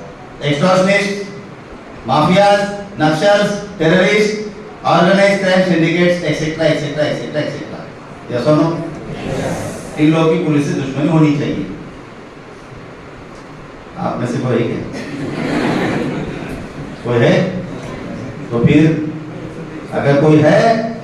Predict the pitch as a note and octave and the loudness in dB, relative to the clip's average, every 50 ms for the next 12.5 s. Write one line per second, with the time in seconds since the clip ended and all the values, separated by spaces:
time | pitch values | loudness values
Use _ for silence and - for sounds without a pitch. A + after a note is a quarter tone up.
0 | - - - C3 B2+ C3 C3 - - - D#3+ D3 C#3 - B2 B2 C3 B2 - C3 | -10 -4 0 2 4 4 4 4 2 2 2 2 4 4 4 2 2 2 2 2
1 | B2 A#2+ A#2 A#2 A#2 A#2 A#2 A#2 - - D3+ - - - D#3 D#3+ D3+ - - - | 0 2 2 2 2 2 2 0 -2 -2 -2 0 0 2 2 2 2 0 -2 -6
2 | - - - F3+ - - - - - - - - - - - - - - - - | -8 -8 -8 -8 -8 -8 -8 -10 -10 -8 -6 -6 -6 -6 -6 -6 -4 -4 -2 -2
3 | - - - - - - - - - - - - - - - - - - - - | -2 -2 -2 -2 -2 -2 0 0 0 0 0 0 0 0 0 0 0 0 0 0
4 | - - - - - - - - - - - - - - - - - - - - | 0 0 0 0 0 0 0 0 0 0 0 0 0 0 0 0 0 -2 -2 -2
5 | - - - - - - - - - - - - - - - - - - D3 D3 | -2 -2 -2 -2 -2 -2 -2 -2 -2 -2 -2 -2 -2 -2 -2 -2 -2 0 2 2
6 | D#3+ E3+ F3 F#3 F#3 F#3 F#3+ F#3+ F#3+ G3 G3 F#3+ F#3+ F#3 G3+ A3 A3 G#3+ G#3+ A3+ | 4 4 4 4 4 4 4 2 2 4 4 4 4 4 4 4 4 4 4 4
7 | A3+ A#3 - - - - - - - - - - - - - - - - - - | 4 4 4 2 0 -2 -6 -8 -10 -12 -14 -14 -14 -14 -14 -14 -14 -14 -10 -6
8 | C3+ C3 C3 B2+ B2+ C3 - - E3 D3 - B2+ B2+ B2 B2+ B2 C#3 C#3 C#3 A#2+ | -2 2 2 2 2 2 0 0 2 2 2 2 2 0 0 0 0 0 0 0
9 | A#2 A#2 A#2 - D3 C#3 A#2 A2+ A2 - D3+ D3+ - - - - - - - - | 0 0 0 2 0 0 0 0 2 2 2 2 2 0 -2 -4 -6 -8 -8 -8
10 | - - F3+ F3+ - - - - - - - - - - - - - - - - | -6 -6 -6 -6 -8 -10 -10 -12 -12 -10 -8 -6 -6 -6 -6 -6 -4 -2 -2 -2
11 | - - - - - - - - - - - - - - - - - - - - | -2 -2 -2 -2 -2 -2 -2 -2 0 0 0 0 0 0 0 0 0 -2 -2 -2
12 | - - - - - - - - D3 D3+ | -2 -2 -2 -2 -2 -2 -2 0 2 4